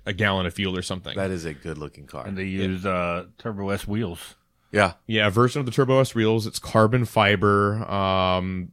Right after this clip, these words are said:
Speaker 1: based. It has a sport bike engine, is what Porsche said in the, um,
Speaker 2: Uh-huh.
Speaker 1: press release. So I'm guessing Ducati, since the whole V W brand thing. Um, there, I don't think, I don't think there would be a better car to drive than that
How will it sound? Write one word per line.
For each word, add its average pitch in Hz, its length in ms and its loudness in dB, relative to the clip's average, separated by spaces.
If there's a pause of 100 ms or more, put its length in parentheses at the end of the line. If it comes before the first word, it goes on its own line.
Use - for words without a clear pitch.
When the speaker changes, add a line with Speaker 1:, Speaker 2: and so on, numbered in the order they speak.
(120)
Speaker 1:
based. 98 400 -2
It 104 80 -6
has 101 560 2
a 107 40 -8
sport - 460 0
bike 107 220 -2
engine, 98 300 -2
is 92 140 -6
what 95 300 -4 (360)
Porsche 98 320 -6
said 98 220 -4
in 95 100 -10
the, 92 140 -6 (120)
um, 92 80 -4 (100)
Speaker 2:
Uh-huh. 90 160 -6
Speaker 1:
press - 260 -4
release. 95 320 -4 (140)
So 95 140 -6
I'm 92 100 -8
guessing 92 300 -8
Ducati, 87 580 -8
since 90 220 -12
the - 100 -12
whole 87 140 -10
V 90 160 -14
W 85 340 -12
brand 87 300 -12
thing. 87 260 -10 (580)
Um, 98 440 -4 (280)
there, 110 400 -8
I 117 100 -6
don't 156 200 -6
think, - 440 -8 (600)
I 117 80 -6
don't 139 100 0
think 113 160 -4
there 104 100 0
would 95 120 -2
be 98 120 -4
a 92 60 -4
better 92 260 -4
car 92 200 -2
to 82 40 -6
drive 80 300 -12
than 82 140 -18
that - 180 -18